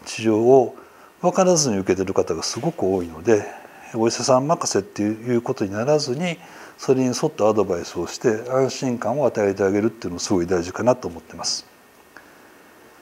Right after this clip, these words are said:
で、さっき言ったみたいに食生活のアドバイスと、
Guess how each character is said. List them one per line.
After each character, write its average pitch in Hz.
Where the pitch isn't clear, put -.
で、 147
さ 127
っ 113
き -
言 135
っ 131
た 117
み 107
た 147
い -
に 127
食 -
生 101
活 101
の 107
ア 95
ド 95
バ 85
イ 78
ス -
と、 143